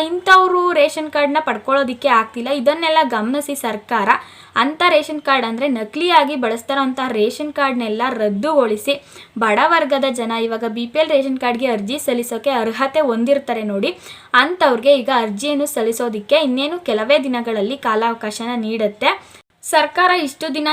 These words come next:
ಯಾಕೆ ಈ ಥರ ಪತ್ತೆ ಹಚ್ಚುತ್ತಿದ್ರು ಅಂತ, ಅಂತ ಅಂದ್ರೆ, so ಬಡವರ್ಗದ ಜನರಿಗೆ, ಆ, ಹೊಸ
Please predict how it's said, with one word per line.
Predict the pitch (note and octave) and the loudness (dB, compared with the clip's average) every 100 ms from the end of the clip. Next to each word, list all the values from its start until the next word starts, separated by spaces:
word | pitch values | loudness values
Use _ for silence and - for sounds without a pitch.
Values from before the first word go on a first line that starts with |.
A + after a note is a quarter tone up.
| D4 | 0
ಯಾಕೆ | G#3+ A3+ - E4+ E4 D#4 D4+ D4 | 2 2 0 0 2 4 4 2
ಈ | |
ಥರ | C4 C#4 | -2 -2
ಪತ್ತೆ | C#4 A#3 G#3 C#4+ | 0 -2 0 2
ಹಚ್ಚುತ್ತಿದ್ರು | C4+ - B3 C4+ B3 C4 | 2 0 -8 -6 -4 -2
ಅಂತ, | B3 A#3+ | -2 -2
ಅಂತ | A#3 G#3+ G#3+ | -2 -4 -4
ಅಂದ್ರೆ, | G#3+ G3+ A#3 | -4 -4 -4
so | C#4 B3+ | -4 -4
ಬಡವರ್ಗದ | G#3+ G3 A3+ C#4 C4 B3+ C4 | -2 -2 -2 -2 -4 -4 -4
ಜನರಿಗೆ, | A#3 G#3+ G#3+ G#3 C4 | -6 -6 -4 -2 -2
ಆ, | - - A3 A#3 | -4 -10 -12 -8
ಹೊಸ | A3 G#3+ | -6 -4